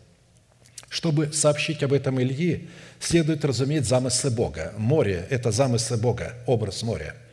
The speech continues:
А под образом отрока, ещё раз повторяю, служащим пророку Ильи следует разуметь плод его духа, который мог сообщать ему, что делает Бог. Образом облака величиною в ладонь является образ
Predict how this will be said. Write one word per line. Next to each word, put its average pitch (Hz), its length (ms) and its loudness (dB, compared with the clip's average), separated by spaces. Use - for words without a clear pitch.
А 139 80 4
под 147 260 2
образом 151 440 2
отрока, 170 640 0
ещё 123 320 2
раз 123 180 2
повторяю, 139 520 0
служащим 131 440 -2
пророку 123 460 0
Ильи 107 240 -2
следует 131 460 0
разуметь 131 400 -2
плод 127 260 -2
его 104 160 -2
духа, 151 400 0
который 143 320 4
мог 143 200 2
сообщать 147 520 0
ему, 131 240 2
что 165 380 0
делает 131 580 2
Бог. 90 480 -6
Образом 190 440 4
облака 165 340 4
величиною 160 720 0
в 120 120 0
ладонь 151 360 4
является 151 520 2
образ 160 480 2